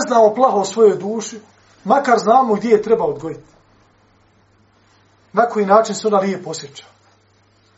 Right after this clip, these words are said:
Gdje osjeća toplinu. Zbog toga je veoma bitno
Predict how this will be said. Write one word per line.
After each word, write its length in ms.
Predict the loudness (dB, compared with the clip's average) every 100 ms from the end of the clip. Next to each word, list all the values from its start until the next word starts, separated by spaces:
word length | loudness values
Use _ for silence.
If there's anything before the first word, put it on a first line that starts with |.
| _ _ _
Gdje 160 | 2
osjeća 460 | 2 2 -4 0 0
toplinu. 460 | 0 -8 -8 -8 -8 -20 _ _ _ _ _ _ _ _ _ _ _ _ _ _ _ _ _ _ _ _
Zbog 300 | -20 -14 -14
toga 240 | -8 -2 0
je 140 | 2
veoma 400 | 2 0 0 -2
bitno 460 | -4 -8 -10 -14